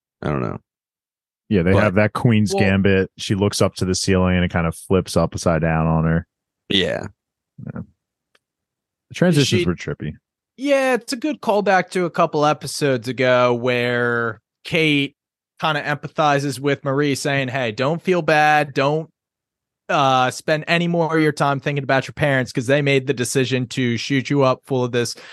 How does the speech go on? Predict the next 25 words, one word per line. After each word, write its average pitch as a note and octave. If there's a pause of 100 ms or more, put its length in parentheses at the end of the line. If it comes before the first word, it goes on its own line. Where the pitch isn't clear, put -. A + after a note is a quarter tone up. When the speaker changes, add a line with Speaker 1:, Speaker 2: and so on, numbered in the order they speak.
(140)
Speaker 3:
random B2+
chemical A2+
and A#2
make B2
a A#2+
quick A#2
buck A2+
off G2+
you." A2+
So, B2+
like, A2+
that, C#3+
I B2+
feel C#3+
like B2+
Overture C3
is B2+
playing C3
in B2+
the B2+
background C#3+
as B2+
this C3
is B2+
happening. E3